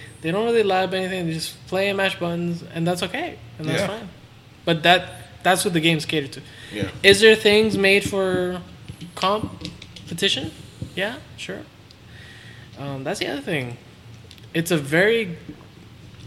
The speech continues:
Speaker 1: good game, as in, like, um,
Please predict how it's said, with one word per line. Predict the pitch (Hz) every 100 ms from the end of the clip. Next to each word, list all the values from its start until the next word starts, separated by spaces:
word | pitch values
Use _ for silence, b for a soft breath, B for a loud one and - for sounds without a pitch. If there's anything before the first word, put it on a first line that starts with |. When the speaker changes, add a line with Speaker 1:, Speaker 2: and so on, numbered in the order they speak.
| - 160 147 - -
Speaker 1:
good | - 180
game, | 165 170 175 180 180 175 - - - - B B B B B -
as | - 139 139
in, | 131
like, | 127 123
um, | 127 120 120 117